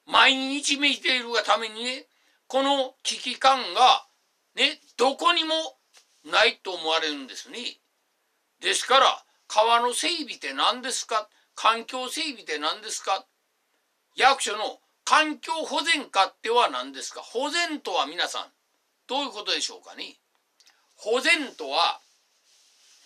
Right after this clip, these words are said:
形あるものをそのまま、ね、守って、ね、支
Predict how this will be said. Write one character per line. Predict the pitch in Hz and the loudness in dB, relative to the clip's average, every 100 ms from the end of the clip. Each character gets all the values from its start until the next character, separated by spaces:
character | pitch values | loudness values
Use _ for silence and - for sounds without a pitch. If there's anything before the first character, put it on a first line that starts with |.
| _ _ _ _ _ | _ _ _ _ _
形 | - 302 339 320 330 | -2 4 6 4 4
あ | 294 262 | 6 6
る | |
も | 269 262 | 2 -4
の | 202 240 262 | -4 -2 -4
を | |
そ | - - | -4 -2
の | 370 359 | 2 6
ま | 349 330 | 6 10
ま、 | 330 311 - _ _ _ _ _ _ _ | 8 8 2 _ _ _ _ _ _ _
ね、 | - 302 - _ _ _ | 2 2 0 _ _ _
守 | 208 294 294 | 4 4 4
っ | 277 - - | 0 -4 2
て、 | 320 143 - _ _ _ - | 2 2 -2 _ _ _ 0
ね、 | 294 370 - | 2 2 -4
支 | - | -4